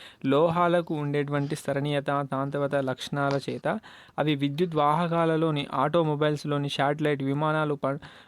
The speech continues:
వంట పాత్రలు, యంత్ర భాగాలు మరియు అలంకారాల సామాగ్రి తయారు చేయడానికి ఉపయోగిస్తారు.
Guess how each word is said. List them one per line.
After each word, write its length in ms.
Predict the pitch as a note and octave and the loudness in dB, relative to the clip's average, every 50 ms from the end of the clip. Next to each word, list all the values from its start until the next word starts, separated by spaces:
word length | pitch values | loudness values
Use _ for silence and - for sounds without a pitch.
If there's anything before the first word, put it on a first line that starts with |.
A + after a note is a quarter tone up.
| _ - | _ -2
వంట 220 | C3+ C3 C#3+ D3 E3 | 0 0 2 2 2
పాత్రలు, 640 | D#3+ - E3 D#3+ D3+ - D#3+ D#3 D3+ D3 C#3 C#3 - _ _ - - _ _ _ _ _ _ _ _ _ _ _ _ _ _ _ - D#3 C#3+ | 2 2 2 2 2 2 0 0 0 0 -2 -4 -8 _ _ -20 -20 _ _ _ _ _ _ _ _ _ _ _ _ _ _ _ -8 -6 -4
యంత్ర 300 | C#3 C#3 C3+ - D#3 D3 | -2 -2 -2 0 0 0
భాగాలు 400 | D3 C#3+ C#3 D3 D3+ D#3 D3+ D3+ | 2 2 2 2 2 2 2 2
మరియు 240 | D3+ C#3+ C#3 C#3 | 2 2 4 2
అలంకారాల 580 | C#3 C#3+ - C#3+ D3 D3+ D#3 - D#3 D#3 D#3 D#3 | 2 2 2 0 0 0 2 2 2 2 2 2
సామాగ్రి 600 | - - D#3 C#3+ C#3+ D3 D3+ D3 C#3+ C#3 D3 C#3+ | 0 -2 -2 0 0 0 0 -2 0 0 0 0
తయారు 260 | C3+ C#3 C3 C3+ C#3 | 2 2 2 2 2
చేయడానికి 720 | C#3 - - C#3 C3 C3 B2+ C3 C#3 - - G3 B3 B3+ B3+ - - - - - - - - - - - - - - - - - - | 0 -2 -4 -4 -4 -4 -6 -8 -8 -6 -4 -2 -2 -2 -4 -6 -14 -20 -20 -20 -16 -16 -16 -16 -16 -14 -10 -12 -12 -12 -12 -12 -10
ఉపయోగిస్తారు. 1040 | C3+ - C#3+ C#3 C3+ B2+ C3 B2+ - - C3+ C3 C3 C3+ C#3 C3 B2+ - - - | -8 -4 -4 -2 -2 -2 -4 -6 -6 -4 -2 0 2 4 4 2 2 -2 -6 -12